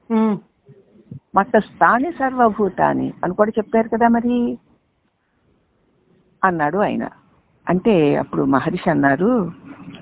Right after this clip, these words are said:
Speaker 2: "ముందు ఈ అహం భావన నాశనం అవ్వాలయ్యా." అంతవరకు అందరూ ఒప్పుకున్నదే,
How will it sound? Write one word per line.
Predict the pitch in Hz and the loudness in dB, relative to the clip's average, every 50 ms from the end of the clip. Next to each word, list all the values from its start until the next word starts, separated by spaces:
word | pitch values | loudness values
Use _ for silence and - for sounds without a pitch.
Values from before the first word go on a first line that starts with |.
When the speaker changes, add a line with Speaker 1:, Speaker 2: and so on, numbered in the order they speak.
| - - | -4 2
Speaker 2:
"ముందు | 208 196 185 190 202 196 226 226 - - 196 | 4 6 6 6 6 6 4 2 2 0 0
ఈ | 196 196 180 175 175 180 180 - _ _ - - _ _ - - _ _ _ - _ _ _ _ - 180 | 2 2 4 4 2 2 0 -4 _ _ -20 -20 _ _ -20 -20 _ _ _ -20 _ _ _ _ -2 0
అహం | 180 165 - 180 196 202 196 180 | 0 0 2 0 0 0 0 -4
భావన | - - 151 156 156 156 170 202 220 226 | -2 0 0 2 2 2 2 0 -2 -2
నాశనం | 226 208 190 165 160 - - 190 190 196 190 | -2 0 0 0 0 -2 -4 -4 -2 0 0
అవ్వాలయ్యా." | 180 165 165 165 165 160 - - 151 147 147 151 151 - - _ _ _ _ _ _ _ _ _ _ _ _ 208 196 - - _ _ _ - - _ - - - - - _ _ - | 0 2 2 2 2 2 0 0 0 0 0 -2 -4 -10 -16 _ _ _ _ _ _ _ _ _ _ _ _ -20 -20 -20 -20 _ _ _ -20 -20 _ -20 -20 -20 -20 -20 _ _ 0
అంతవరకు | 156 156 165 185 185 - 220 202 208 180 165 143 - - 147 143 143 143 143 - - - - - - - - - - - - - - _ _ _ _ _ _ _ - | 0 0 0 -2 -2 0 0 2 2 2 0 0 -6 -4 -2 0 0 0 0 -2 -4 -10 -18 -20 -20 -20 -20 -20 -20 -20 -20 -20 -20 _ _ _ _ _ _ _ 0
అందరూ | - 147 156 156 180 185 226 247 | 0 0 0 0 0 0 2 2
ఒప్పుకున్నదే, | 233 180 - - 175 - 185 175 165 156 156 147 | 2 2 0 -4 -2 0 2 4 4 4 2 2